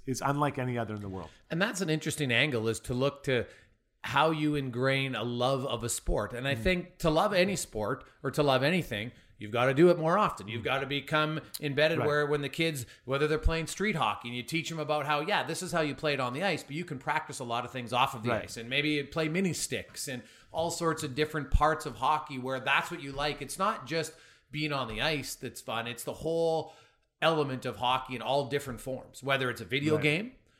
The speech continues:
Speaker 2: whether
Speaker 1: Yeah.
Speaker 2: it's mini sticks, whether it's road hockey, whether it's shinny, pond hockey, and then, of course, in the game.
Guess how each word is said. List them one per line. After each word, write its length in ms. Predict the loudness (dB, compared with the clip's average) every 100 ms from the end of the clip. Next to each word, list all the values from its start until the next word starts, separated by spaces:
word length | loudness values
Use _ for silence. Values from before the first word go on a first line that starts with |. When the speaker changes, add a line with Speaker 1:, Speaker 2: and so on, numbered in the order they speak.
| _ -2
Speaker 2:
whether 280 | 0 2 0
Speaker 1:
Yeah. 60 |
Speaker 2:
it's 200 | -4 -10 -12 _
mini 240 | -2 0 -2
sticks, 460 | -4 -6 -6 -12 -20 _ -6
whether 300 | -2 0 -2
it's 140 | -2
road 240 | 2 2 6
hockey, 340 | 4 4 0
whether 320 | -4 -4 -4
it's 160 | -6 -8
shinny, 560 | -4 0 0 0 -4 -10 _ _
pond 280 | 6 6 6
hockey, 300 | 0 0 -4
and 80 | -6
then, 100 | -8
of 100 | -6
course, 260 | -8 -6
in 60 | -10
the 60 | -10
game. 220 | -10